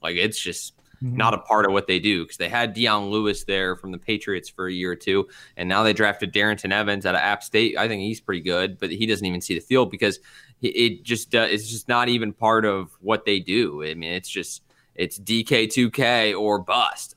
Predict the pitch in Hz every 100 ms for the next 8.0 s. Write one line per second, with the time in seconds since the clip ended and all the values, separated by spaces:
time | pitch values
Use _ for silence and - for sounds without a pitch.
0 | - 98 101 95 95 87 - _ _ _
1 | 92 101 104 110 139 135 117 - 165 156
2 | 117 107 101 90 131 135 143 120 165 175
3 | 180 175 151 131 131 101 120 120 107 120
4 | 95 110 110 117 117 107 104 107 104 -
5 | 107 - 117 113 - 110 101 113 101 113
6 | 104 - 104 - - - - - - -
7 | 123 113 113 - 123 117 120 120 107 101